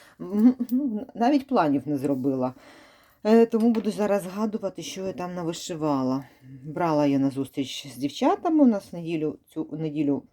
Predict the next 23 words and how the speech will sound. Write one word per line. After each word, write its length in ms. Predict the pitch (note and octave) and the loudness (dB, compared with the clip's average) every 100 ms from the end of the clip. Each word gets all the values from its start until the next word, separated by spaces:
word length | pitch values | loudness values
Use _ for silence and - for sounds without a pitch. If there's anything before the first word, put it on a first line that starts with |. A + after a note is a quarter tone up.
| _ - | _ -20
була 320 | C3+ C#3+ C#3 | -8 -2 -2
зустріч 380 | C#3 C#3+ _ C3 | -2 -8 _ -20
з 40 | |
дівчатами 480 | B2 - A3+ D4+ C4 | -16 -4 -4 0 2
вісімнадцятого. 840 | A#3+ A3+ G#3 G3 - - F#3 F#3 F#3 - - - - _ _ | 2 -2 -6 -6 -6 -8 -4 -4 -6 -14 -20 -20 -20 _ _
У 60 | D#3+ | -6
нас 200 | D3+ - | -6 -6
було 160 | C#3+ C#3+ | -8 -8
всього, 480 | - D3 D3 D3+ D3 | -8 -8 -6 -6 -8
скільки 300 | - C#3 - | -14 -16 -14
нас 140 | A#2+ A#2+ | -16 -14
було? 240 | B2+ A#2 | -14 -14
Четверо, 420 | - - - C#3 | -12 -14 -12 -12
п'ятеро. 580 | - D#3+ F#3 - E3 E3 _ _ - - _ _ _ | -8 -8 -8 -8 -10 -10 _ _ -20 -20 _ _ _
І 120 | - E3 | -16 -10
там 320 | D#3 C#3+ C#3+ | -4 -2 -2
також 640 | D3 - C3 - - - C#3 | -6 -8 -10 -10 -14 -14 -4
за 160 | D3 | -2
балачками 680 | C3+ D3+ D#3 - B3 B3+ G3 | 0 0 0 -2 2 4 2
не 100 | E3+ | -2
було 220 | D#3 D3+ | -4 -4
ко-, 200 | D3+ C#3 D#3 | -4 -10 -8
не, 180 | D#3+ | -8